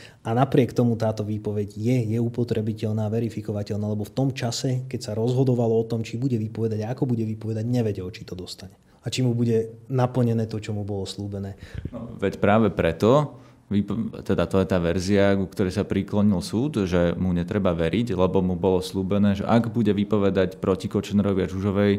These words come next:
Speaker 2: bude mať nižší trest. On ešte v tej chvíli nevedel, či ho dostane alebo nedostane, ale aby ho dostal, vypovedal v ich neprospech.
Speaker 1: To, že to súd takto odôvodnil, potreboval by som k tomu vidieť nejakú analýzu v písomnom rozhodnutí rozsudku,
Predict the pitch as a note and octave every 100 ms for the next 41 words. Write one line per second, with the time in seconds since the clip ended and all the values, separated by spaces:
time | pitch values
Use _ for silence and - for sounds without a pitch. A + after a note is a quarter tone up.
0 | G2+ - - _ G2 G#2 G2 F#2 F2+ F2
1 | F2+ - F2+ F2+ E2+ F2+ F2+ - F2 -
2 | F2+ F2 F#2 F#2+ F#2 F#2+ G2 F#2+ G2 F2
3 | E2+ F#2 - G#2+ G#2 F#2 F2+ - C#3+ B2
4 | C#3 C3 A2+ G#2 - - - C#3 G2+ E2+
5 | G2 B2+ E3+ E3+ F3 F3 - - G#2+ A#2+
6 | B2+ A#2+ G#2+ G2+ G2+ F#2+ - - F#2 G#2+
7 | G#2+ F#2+ - D2 - F#2 - - - D#3
8 | G#3 G#3 D3 A#2 - D3 - C#3 - C3
9 | G2+ - - - D3+ E3+ A#2+ G#2+ G2+ G2+
10 | D3 D#3+ - - - - A#2 E3 D#3+ G#3
11 | G3 F3+ D#3 D#3+ D#3 D3 C3+ B2+ B2+ B2
12 | B2+ B2+ A#2 A2+ A2+ A2+ A2+ - - C#3+
13 | - E3+ C3 A#2 A#2 C3 C3+ C3 A#2 F#2+
14 | - - - - E3